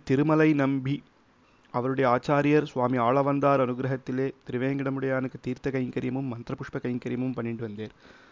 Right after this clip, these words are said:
அவர் அவதாரம் பண்ணது புரட்டாசி அனூஷம். சுவாமி வேதாந்த தேசிகர் சாக்ஷாத் திருவேங்கடமுடையானுடைய கண்டாவதாரம்.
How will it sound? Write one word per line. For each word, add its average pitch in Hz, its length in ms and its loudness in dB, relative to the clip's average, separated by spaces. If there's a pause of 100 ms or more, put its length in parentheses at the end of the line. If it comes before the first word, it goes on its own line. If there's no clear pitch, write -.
(200)
அவர் 123 200 -2
அவதாரம் 135 520 0
பண்ணது 131 180 -2 (120)
புரட்டாசி 131 600 -2
அனூஷம். 120 460 -2 (920)
சுவாமி 123 240 0
வேதாந்த 135 560 0
தேசிகர் 127 480 -2 (1300)
சாக்ஷாத் 147 480 2
திருவேங்கடமுடையானுடைய 143 960 2
கண்டாவதாரம். 131 880 0